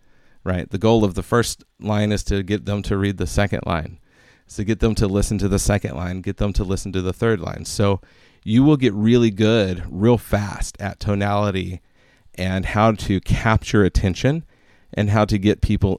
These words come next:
onto the next section, right? So that's a qualified conversation. It doesn't matter how far you make it into it, uh, but count that as a qualified conversation. So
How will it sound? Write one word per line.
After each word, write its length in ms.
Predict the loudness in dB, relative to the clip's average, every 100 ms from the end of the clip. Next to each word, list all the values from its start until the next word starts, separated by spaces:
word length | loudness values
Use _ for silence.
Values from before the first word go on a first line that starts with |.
| -2
onto 320 | -2 -2 -2
the 140 | -2
next 280 | 0 -2 -6
section, 640 | -2 -2 -2 -8 -10 -12 -20 _ _ _ _ _ -2
right? 300 | 0 0 -4
So 380 | 0 2 2 -2 -8
that's 420 | -2 2 2 0
a 160 | -2 -2
qualified 540 | 4 4 4 2 0
conversation. 600 | 0 -4 -2 -4 -4 -8 -10
It 100 | -8
doesn't 180 | -2
matter 200 | 0 2
how 160 | 4 2
far 200 | 2 0
you 100 | 2
make 180 | 0 0
it 80 | 0
into 380 | 0 0 2
it, 200 | 2 0 -6 -20 _ _ _ _ -4
uh, 140 | -2
but 140 | 0 0
count 220 | 2 2
that 140 | -2 -4 -8 -4
as 180 | -2
a 40 | 0
qualified 520 | 2 4 4 2 2
conversation. 580 | 0 0 0 -2 -4 -2
So 240 | 0 0